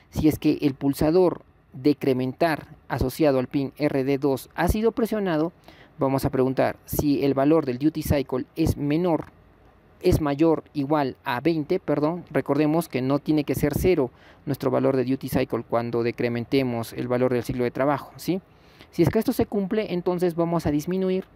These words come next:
en diez el valor del duty cycle. Recordemos de que este diez representa el dos por ciento del ciclo de trabajo, ¿sí? Y mientras que este pulsador esté presionado, el programa no va a ejecutar nada más.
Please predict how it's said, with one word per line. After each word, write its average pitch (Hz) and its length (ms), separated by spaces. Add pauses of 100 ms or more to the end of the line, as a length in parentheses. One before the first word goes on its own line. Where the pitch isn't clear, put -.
(1000)
en 185 180
diez 170 300
el 139 100
valor 123 280
del 113 140
duty 123 200
cycle. - 360 (680)
Recordemos 165 1040 (180)
de 127 300
que - 140
este 160 240
diez 156 400 (160)
representa 135 520
el 131 80
dos 127 140
por 123 160
ciento 139 460
del 123 140
ciclo 123 180
de 117 80
trabajo, 135 480
¿sí? 202 260 (540)
Y 156 160
mientras 143 340
que - 100
este 170 140
pulsador 143 480
esté - 220
presionado, 185 640 (120)
el 190 260
programa 180 440
no 151 160
va 147 80
a 143 40
ejecutar 127 500
nada 113 180
más. 104 320